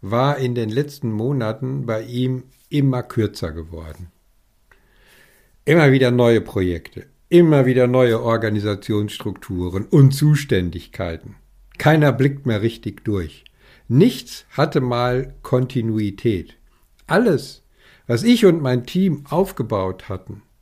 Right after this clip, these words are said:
so wie es ja die neue Richtung des Managements vorgegeben hatte,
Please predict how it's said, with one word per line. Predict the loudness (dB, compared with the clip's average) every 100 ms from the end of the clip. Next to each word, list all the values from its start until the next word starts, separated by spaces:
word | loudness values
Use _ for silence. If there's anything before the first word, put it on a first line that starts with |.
| _ _ -20 -2
so | 2
wie | 6
es | 4 4
ja | 4
die | 4 2
neue | 2 4 6 6
Richtung | 4 2 -2 -4
des | -4 -4
Managements | -2 0 -2 -2 -4 -4 -8
vorgegeben | -2 0 2 -2 -2 -4 -4 -6 -8
hatte, | -8 -6 -6 -8